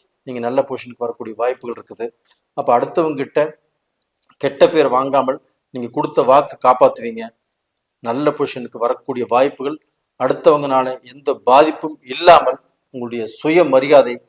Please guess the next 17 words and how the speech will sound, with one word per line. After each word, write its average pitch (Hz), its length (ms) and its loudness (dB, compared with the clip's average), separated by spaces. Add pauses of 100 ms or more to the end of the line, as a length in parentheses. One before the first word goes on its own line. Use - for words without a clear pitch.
(140)
சுய 151 440 -2
கௌரவத்தை 170 600 8 (380)
இந்த 123 160 -10
பீரியட்ல 139 340 -4 (140)
எப்படிப்பட்டாவது 165 800 6 (480)
நீங்க 120 240 -10
காப்பாத்திக்குவீங்க. 98 600 -6 (960)
இது 131 140 -6
போக 165 200 6 (120)
பாத்தீங்கன்னா 147 400 0 (680)
உங்களுக்கு 147 300 -4
வந்து 143 180 0 (1040)
அந்த 135 140 -10
செவ்வாய் 165 500 4
பகவான் 143 280 0 (140)
உங்களுடைய 131 380 -4
ராசியவே 160 420 4